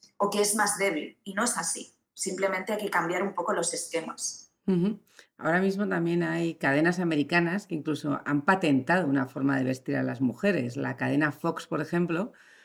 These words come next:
Speaker 2: todas sus presentadoras están cortadas exactamente por el mismo patrón y van todas con el mismo tipo de vestido, los de Roland Mouret, estos que son como tal. Eh, ¿crees que eso es algo, bueno, reivindican un feminismo, pero también reivindican un feminismo como muy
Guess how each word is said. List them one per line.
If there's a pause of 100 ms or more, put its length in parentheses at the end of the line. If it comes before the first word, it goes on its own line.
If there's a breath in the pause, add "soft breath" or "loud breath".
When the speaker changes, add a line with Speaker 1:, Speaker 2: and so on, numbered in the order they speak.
(140 soft breath)
Speaker 2:
todas
sus
presentadoras
están
cortadas
exactamente
por
el
mismo
patrón (280 loud breath)
y
van
todas
con
el
mismo
tipo
de
vestido,
los
de
Roland
Mouret,
estos
que
son
como
tal. (460 soft breath)
Eh,
¿crees
que
eso
es
algo,
bueno,
reivindican
un
feminismo,
pero
también
reivindican
un
feminismo
como
muy